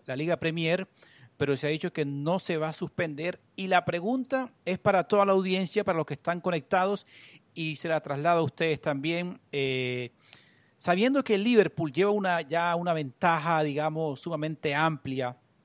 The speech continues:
en la Liga Premier, ¿se debe continuar jugando la Liga Premier de Inglaterra? ¿O creen ustedes que de pronto se debe suspender para prevenir, eh, esta, digamos, estos,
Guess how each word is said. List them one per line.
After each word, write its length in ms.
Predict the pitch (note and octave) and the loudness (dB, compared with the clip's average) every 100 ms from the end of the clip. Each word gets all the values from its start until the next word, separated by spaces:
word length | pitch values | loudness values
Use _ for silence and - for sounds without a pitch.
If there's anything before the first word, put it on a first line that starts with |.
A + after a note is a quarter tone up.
| - | -12
en 140 | C#3+ | -8
la 40 | C3+ | -6
Liga 200 | D#3+ D#3+ | -4 -2
Premier, 560 | D3 C3 C#3+ D#3+ D#3+ _ _ - _ | -2 -2 -2 -2 -4 _ _ -20 _
¿se 240 | - D#3+ | -6 -2
debe 280 | F3 B3+ C4 | 0 0 0
continuar 580 | G3+ F#3 - D#3 F3 G#3 | 0 -2 -4 -2 0 0
jugando 480 | G3+ F3+ F#3+ G3 | 0 0 0 0
la 120 | F#3+ D3+ | 0 -2
Liga 280 | E3+ G3+ | -2 -2
Premier 520 | G3 E3 D3 D3 G3 F3+ | -2 -4 -4 -4 -4 -4
de 60 | |
Inglaterra? 760 | F3 D3 C3+ E3+ F#3+ - G#3 - _ _ _ - - - | -6 -4 -2 0 0 0 -4 -6 _ _ _ -20 -6 0
¿O 100 | D3+ | 0
creen 200 | E3+ F#3+ | 2 -2
ustedes 360 | D3+ G3 G3 | -2 -2 -2
que 160 | - E3+ | -2 -2
de 80 | D3 | -2
pronto 380 | E3 E3+ F#3 | -4 -4 -4
se 120 | - D3+ | -2 0
debe 340 | D#3+ F#3 E3 | 0 0 -2
suspender 840 | - G3 - E3+ D#3 D#3+ G3+ C3+ - _ _ | 0 0 2 0 4 4 4 2 -6 _ _
para 260 | - D#3 D3+ | 0 0 0
prevenir, 500 | F3 D3+ D3+ A3+ A#3+ _ _ _ - | 0 0 0 -2 -4 _ _ _ -8
eh, 500 | C#3 C#3 C3+ C3 - | -4 -2 -2 -4 -6
esta, 540 | D3+ - G3 F3+ D#3 | -6 -4 -2 0 0
digamos, 440 | D3 C#3+ F3 F#3 - - | -2 -4 -4 -4 -6 -6
estos, 760 | D#3+ - G3 E3+ D#3 C3+ | -4 0 0 2 0 -4